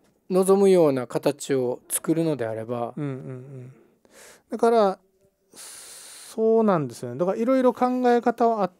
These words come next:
Speaker 1: てですね。
Speaker 2: うん。
Speaker 1: あのー、育休がもし取れて、
Speaker 2: うん。
Speaker 1: えー、男性も育休が取れて、
Speaker 2: はい。
Speaker 1: しかも有給休暇だっ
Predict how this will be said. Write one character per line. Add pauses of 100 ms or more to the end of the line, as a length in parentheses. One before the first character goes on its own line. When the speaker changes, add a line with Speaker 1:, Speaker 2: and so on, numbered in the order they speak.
(120)
Speaker 1:
て
で
す
ね。
Speaker 2:
う
ん。 (960)
Speaker 1:
あ
の (340)
ー、
育
休
が
も
し
取
れ
て、
Speaker 2:
う
ん。 (220)
Speaker 1:
え
ー、 (320)
男
性
も
育
休
が
取
れ
て、
Speaker 2:
は
い。
Speaker 1:
し
か
も
有
給
休
暇
だ
っ